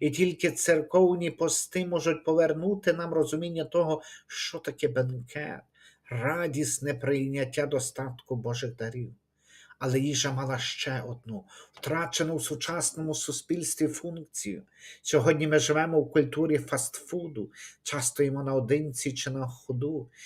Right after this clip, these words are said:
і нам немає жодного діла до людини, з якою ми випадково розділили столик у кафе швидкого обслуговування. Але для людей цього часу їсти з кимось разом було як найглибшим проявом людського спілкування і спільності.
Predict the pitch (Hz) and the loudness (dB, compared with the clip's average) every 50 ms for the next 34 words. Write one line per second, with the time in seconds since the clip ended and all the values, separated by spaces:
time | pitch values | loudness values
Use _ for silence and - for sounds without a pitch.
0 | - - - - 156 151 156 175 175 165 170 165 170 180 180 175 170 147 - - | -20 -14 0 4 4 6 6 4 2 2 2 2 2 4 4 4 4 2 2 2
1 | 170 170 165 160 170 160 147 170 160 151 160 190 180 175 160 151 160 156 151 156 | 0 0 0 -2 -2 0 0 0 0 2 2 4 4 4 4 4 4 4 4 4
2 | 151 156 170 190 190 165 147 127 - 151 151 - 170 165 165 160 165 160 151 160 | 2 2 2 2 2 2 0 0 2 0 2 2 2 2 2 2 0 2 2 0
3 | 147 - - 143 131 135 127 - - - 175 175 165 165 147 151 135 123 123 - | 0 0 0 -2 -2 -2 -6 -10 0 2 4 4 6 6 6 6 6 6 4 4
4 | 156 151 156 160 147 143 143 - - _ - 156 165 156 151 135 123 135 123 123 | 4 6 6 6 6 4 2 0 -2 _ -2 0 0 0 0 0 0 -4 -4 -2
5 | - 131 123 - 147 151 151 - - 151 147 - - - 143 131 135 131 - - | -2 -4 -2 0 2 0 0 0 0 -2 -2 -2 -4 -6 -4 -4 -4 -4 -6 -6
6 | - - 131 120 120 123 - - - - _ _ _ _ _ _ _ - - - | -4 -2 -2 -2 -2 -4 -6 -8 -12 -18 _ _ _ _ _ _ _ -20 -20 -20
7 | - - - - - 123 123 120 120 123 127 127 123 123 127 120 123 123 120 127 | -20 -20 -20 -12 -6 -4 -2 0 2 2 2 2 2 0 0 0 2 2 2 2
8 | 120 147 151 156 139 127 - - 123 120 120 123 117 120 - 143 156 160 - - | 2 4 2 2 2 -2 -6 -6 -4 -2 -2 -2 -4 -4 -6 -6 -6 -6 -6 -6
9 | - - - 110 92 - - - - - - - 143 160 190 190 190 - - 170 | -8 -8 -8 -10 -10 -12 -14 -20 -20 -16 -10 -4 4 6 6 6 6 4 4 4
10 | 156 - - - - 180 175 170 170 160 - - 156 160 160 156 - 160 151 151 | 4 4 2 2 0 0 0 0 -2 -2 2 2 4 4 4 2 0 0 0 2
11 | 170 170 160 143 120 - - - - - _ _ 131 165 - - - 131 147 151 | 4 6 6 6 4 0 -12 -20 -20 -20 _ _ 0 0 0 0 0 4 6 6
12 | 143 131 120 - 131 151 175 185 185 - - - 170 160 147 - - 160 175 175 | 6 6 6 4 4 4 4 4 4 2 2 2 0 -2 -4 -4 0 0 2 2
13 | 180 170 165 170 165 160 160 160 165 180 185 190 - - - - 156 143 160 151 | 4 2 2 0 0 0 0 0 0 0 -2 -2 -4 -4 -2 -2 -2 0 -2 -4
14 | - - - - 160 156 156 156 156 - 156 160 156 156 160 151 156 147 - - | -6 -4 -2 2 2 2 2 2 2 0 2 2 2 0 0 -2 -2 -2 -2 -6
15 | - - - 160 160 147 139 113 90 95 - - - - - - | -10 -8 -6 -6 -4 -4 -6 -10 -12 -14 -14 -14 -14 -14 -14 -16